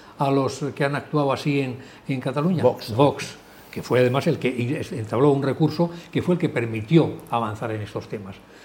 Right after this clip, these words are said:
Speaker 1: Eh, el P P, oiga, el P P, eh, eh, critica el P P la pusilanimidad de Rajoy cuan-, para aplicar el ciento cincuenta y cinco. Pues aún no se atreven a criticarlo, luego parece que siguen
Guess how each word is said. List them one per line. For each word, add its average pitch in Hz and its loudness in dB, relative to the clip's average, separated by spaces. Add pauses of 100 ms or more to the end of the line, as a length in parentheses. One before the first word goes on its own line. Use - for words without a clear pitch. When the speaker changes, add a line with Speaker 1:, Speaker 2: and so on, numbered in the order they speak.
(140)
Speaker 1:
Eh, 156 -2
el 135 -2
P 196 8
P, - 4 (140)
oiga, 165 4
el 127 -2
P 156 -2
P, 165 2
eh, 185 -2
eh, 151 -2
critica 160 4
el 190 8
P 170 2
P 170 2
la 143 0
pusilanimidad 151 2 (320)
de 143 0
Rajoy 139 6 (400)
cuan-, 151 2
para 143 4
aplicar 151 -2
el 143 0
ciento 151 0
cincuenta 143 -2
y 135 -2
cinco. 175 0 (800)
Pues 160 2
aún 214 6
no 240 8
se 185 4
atreven 139 2
a 117 2
criticarlo, 139 2
luego 113 2
parece 117 2
que 165 2
siguen 190 4